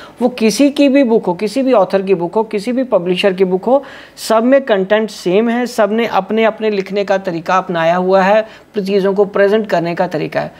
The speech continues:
So it hardly matters कि मैं कौन सी बुक से पढ़ा रहा हूँ या कोई कौन सी book से पढ़ा रहा है या आप किस book से पढ़ रहे हो, फिर वो चाहे एनसीईआरटी की है या किसी private publisher की है,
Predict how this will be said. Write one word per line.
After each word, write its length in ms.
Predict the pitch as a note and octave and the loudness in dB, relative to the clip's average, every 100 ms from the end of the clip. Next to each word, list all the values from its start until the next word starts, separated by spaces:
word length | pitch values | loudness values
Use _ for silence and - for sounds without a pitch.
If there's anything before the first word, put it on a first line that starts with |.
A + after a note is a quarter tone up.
| - - | -20 -8
So 120 | - A#3+ | -2 0
it 160 | A#3+ | 0
hardly 440 | F#3 F#3 G#3+ C4+ B3 | 2 2 4 2 2
matters 260 | G#3+ A#3+ | 0 -2
कि 120 | A#3 A#3 | -4 -2
मैं 260 | F3 F3 | -2 -2
कौन 220 | F3+ G3 | -2 -2
सी 100 | G#3+ | -2
बुक 200 | A3+ A3+ | -6 -6
से 80 | - | -6
पढ़ा 280 | A#3+ A3+ A3 | 0 4 4
रहा 100 | A3+ | 4
हूँ 120 | A#3 | 2
या 120 | G#3+ | -2
कोई 360 | F#3+ - G3+ G#3 | -2 -2 2 2
कौन 240 | G#3 G#3+ | 2 0
सी 120 | A3 A3+ | 0 -6
book 180 | G#3+ | -6
से 100 | - | -6
पढ़ा 280 | A3 A3 G#3 | -2 2 4
रहा 100 | G#3+ | 4
है 80 | G#3+ | 0
या 120 | G3+ | -2
आप 260 | G3 E3+ - | -2 -2 0
किस 140 | A3 | -4
book 200 | G3+ G#3+ | -4 -6
से 100 | A#3 | -4
पढ़ 220 | A3+ G#3+ | -2 0
रहे 120 | G#3 A3 | 4 2
हो, 160 | G#3+ - - - | 2 -4 -20 -6
फिर 120 | A#3+ | 0
वो 100 | A#3+ | 0
चाहे 220 | A#3+ A3+ G3+ | 2 2 2
एनसीईआरटी 640 | F#3+ G3 G3+ B3 A3+ A#3 | 0 -2 0 2 2 0
की 160 | A#3 A#3+ | -4 -2
है 160 | A#3+ | 0
या 140 | A#3 A3+ | 0 -2
किसी 220 | G#3 G3+ | -4 -8
private 420 | G3 F#3+ F3+ G#3+ | -2 0 2 0
publisher 400 | A3 G3 G#3+ A3 | 0 0 0 -2
की 160 | G#3+ | -2
है, 100 | A3+ | -2